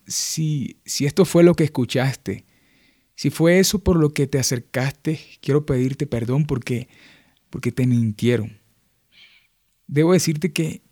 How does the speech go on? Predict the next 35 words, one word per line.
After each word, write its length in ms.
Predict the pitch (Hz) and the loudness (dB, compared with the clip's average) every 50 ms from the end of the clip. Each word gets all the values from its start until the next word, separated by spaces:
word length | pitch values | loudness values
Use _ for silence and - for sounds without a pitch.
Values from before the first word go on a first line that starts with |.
| _ - | _ -8
que, 300 | 147 139 127 107 - - | -6 -6 -6 -6 -8 -6
que 80 | - 143 | -4 -2
no 200 | 135 131 135 151 | 0 0 0 0
es 80 | 165 165 | 0 0
así, 360 | 170 143 - - - 170 180 | 0 -2 -4 -4 -2 -2 -2
que 140 | 147 - 139 | 0 0 0
es 80 | 135 | 0
una 180 | 160 160 160 156 | 2 0 0 0
mentira. 580 | 143 131 123 113 - 120 135 143 143 117 - _ _ _ _ _ _ _ _ _ _ _ _ _ _ _ _ _ _ _ _ _ _ _ _ _ _ _ _ _ _ _ | 0 0 -2 -2 -2 -4 -2 -2 -2 -4 -6 _ _ _ _ _ _ _ _ _ _ _ _ _ _ _ _ _ _ _ _ _ _ _ _ _ _ _ _ _ _ _
¿Sabes? 460 | - - 170 175 196 196 185 - - - - - - _ _ _ _ _ _ | -4 0 2 4 4 4 2 -2 -6 -18 -20 -20 -20 _ _ _ _ _ _
Por 160 | - 156 151 | 6 6 6
este 220 | 170 160 - 208 - | 6 4 2 0 0
tipo 280 | - 196 165 - 190 | 0 0 4 6 6
de 60 | 190 | 6
enseñanzas 680 | 175 147 - 135 123 120 120 123 139 151 147 - 147 147 | 6 6 4 4 4 4 4 4 4 2 2 0 0 0
es 100 | 143 143 | 0 0
que 140 | - 160 151 | 0 0 2
dicen, 480 | 143 147 - 156 151 156 147 - _ _ _ _ _ _ _ _ _ _ _ _ _ _ _ _ _ | 2 2 2 0 0 0 -2 -6 _ _ _ _ _ _ _ _ _ _ _ _ _ _ _ _ _
"¿Y 160 | - 143 139 139 | -2 2 4 4
eso 260 | 143 - 196 180 - | 4 4 0 0 2
que 80 | - | 2
es 160 | 175 160 - - | 0 0 0 -2
cristiano? 840 | - 170 160 - - - - 139 139 143 151 147 143 127 117 113 117 - 160 - _ | -2 -2 -2 -2 -4 -6 -4 -2 0 2 2 2 2 0 -2 -4 -6 -12 -16 -12 _
¿Por 160 | - 139 131 | -4 -4 -2
qué 120 | - 160 | 0 2
le 80 | 180 185 | 2 2
pasan 320 | 180 - 175 175 190 175 | 2 0 0 2 4 2
esas 220 | 170 160 - 156 - | 2 2 0 -2 -4
cosas 320 | - - 151 147 170 151 | -2 -2 -2 0 0 -2
si 180 | - - 143 131 | 0 -2 -2 -2
es 80 | 123 | -4
cristiano? 500 | - - 160 139 - - 143 135 131 127 120 - - - - - _ | -4 -2 -4 -2 -2 -2 -2 0 0 -2 -6 -8 -16 -20 -20 -16 _
¿Por 160 | - 143 139 | -8 -6 -2
qué 120 | - 160 | 0 2
vive, 440 | 156 175 190 196 202 196 - - _ | 4 4 6 6 6 4 4 0 _